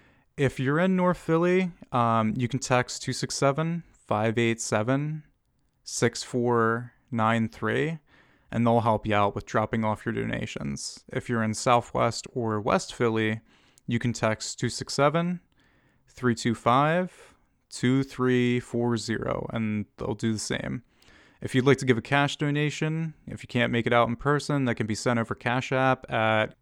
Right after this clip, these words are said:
cash symbol dollar sign, uh, D E N E I S H A, capital C. If you'd like to contact anyone before donating, you can reach the people running this show on Instagram at Gentle Gratitude Philly.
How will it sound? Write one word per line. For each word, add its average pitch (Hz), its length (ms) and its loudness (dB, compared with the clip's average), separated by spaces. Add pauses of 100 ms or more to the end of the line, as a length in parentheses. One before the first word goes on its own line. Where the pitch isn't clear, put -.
cash 117 420 0
symbol 120 560 -2 (220)
dollar 117 260 2
sign, 110 720 4
uh, 110 320 4
D 123 540 -4
E 117 380 -2
N 117 400 -2
E 110 420 -2
I 107 400 -2
S - 440 -8
H 107 500 -6
A, 117 480 -2 (840)
capital 107 420 -6
C. - 580 -8 (800)
If 120 160 -8
you'd 120 120 -2
like 120 160 2
to - 80 -16
contact 123 840 -2
anyone 120 520 -2
before 151 340 -4
donating, 156 640 0
you 117 100 -6
can 107 140 -2
reach 113 200 -4
the 120 80 -4
people 113 640 -2
running 117 380 -2
this 123 140 -2
show 123 580 0
on 107 320 -6
Instagram 139 960 0
at 113 320 -2
Gentle 120 580 -2
Gratitude 107 680 -4
Philly. 156 560 0